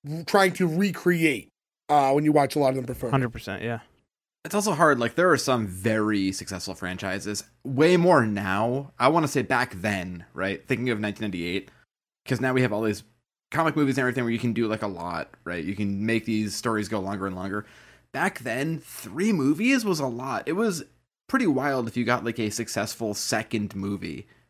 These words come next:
Speaker 3: right? There weren't a lot of three sequels that really worked. So to take a T V show after the third sequel is kinda gutsy because you're really losing steam at that point. Especially when your lead character dies. <laughs> You have to replace them.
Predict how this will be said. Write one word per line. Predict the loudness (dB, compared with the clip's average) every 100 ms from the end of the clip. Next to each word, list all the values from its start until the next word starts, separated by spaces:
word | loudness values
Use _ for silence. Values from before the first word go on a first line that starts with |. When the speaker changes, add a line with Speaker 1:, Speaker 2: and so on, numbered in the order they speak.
| _ _ -10
Speaker 3:
right? | -8 0
There | 2
weren't | 4 4
a |
lot | 2
of | 2 -2
three | -14 -6 0 0
sequels | 0 -2 -2 -2
that | -2 -4
really | -2 -2
worked. | -2 -4 -4
So | -4
to | -2
take | -2 -4 -4
a |
T | -4 -2
V | -2 -2
show | -2 -2 0 -2 -4 -10
after | 0 0 2 -2 -2
the | -2
third | -2 -2 -2
sequel | -4 0 0
is | 0
kinda | -4 -4 0
gutsy | 0 0 -2 -2 -4 -4
because | -4 -4 -2
you're | -2
really | 4 6 6 6
losing | 4 0 -2 -6
steam | -6 -6
at | -6
that | -8 -8
point. | -10 -10 -14 _ _ _ _
Especially | 0 6 8
when | 8
your | 8
lead | 8 6
character | 6 4 4 2 0
dies. | 0 2 2 0 -2 -4 -4 -10
<laughs> | -2
You | 2
have | 2
to | 6
replace | 6 6 4 2
them. | 2 -4